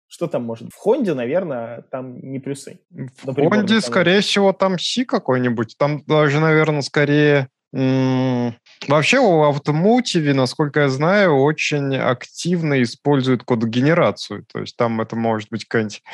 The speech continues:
Speaker 2: моделька на MATLAB на-, на-, нафига-, ну, в смысле, не M L моделька, а там, вот как,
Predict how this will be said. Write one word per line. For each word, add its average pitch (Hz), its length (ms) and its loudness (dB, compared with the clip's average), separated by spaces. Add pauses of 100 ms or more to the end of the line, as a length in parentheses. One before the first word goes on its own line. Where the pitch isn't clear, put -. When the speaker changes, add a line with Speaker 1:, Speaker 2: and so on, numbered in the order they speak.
(320)
Speaker 2:
моделька 135 640 0
на 113 60 0 (120)
MATLAB 175 400 0
на-, 139 180 0
на-, 120 180 -4
нафига-, 117 480 -4
ну, 123 100 0
в 101 60 -6
смысле, - 340 -6
не 117 40 2
M 131 120 4
L 220 120 4
моделька, 104 520 -2
а - 340 -10 (560)
там, - 140 -14
вот - 320 -20
как, - 220 -6